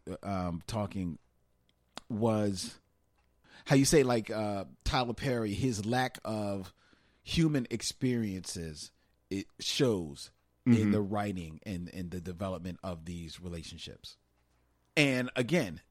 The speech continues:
Speaker 1: it all ends, it all lands on him. But some blame has to go to the actors, because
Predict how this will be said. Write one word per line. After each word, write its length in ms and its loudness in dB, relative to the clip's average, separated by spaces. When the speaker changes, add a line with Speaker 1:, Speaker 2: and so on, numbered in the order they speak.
Speaker 1:
it 180 4
all 260 10
ends, 360 0
it 240 -2
all 240 4
lands 320 -2
on 140 -8
him. 340 -8
But 300 -2
some 260 6
blame 300 2
has 260 0
to 80 -2
go 240 0
to 480 -2
the 240 -6
actors, 580 -6
because 640 0